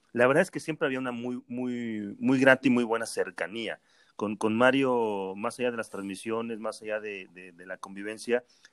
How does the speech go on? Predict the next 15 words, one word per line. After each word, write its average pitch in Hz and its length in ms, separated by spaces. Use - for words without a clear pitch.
siempre 143 320
había 127 200
o 127 60
la 104 120
llamada, 101 520
o 92 140
el 87 60
WhatsApp, 104 720
o 90 280
la 92 140
felicitación 101 720
en 95 60
los 85 140
cumpleaños, 98 800
en, 107 240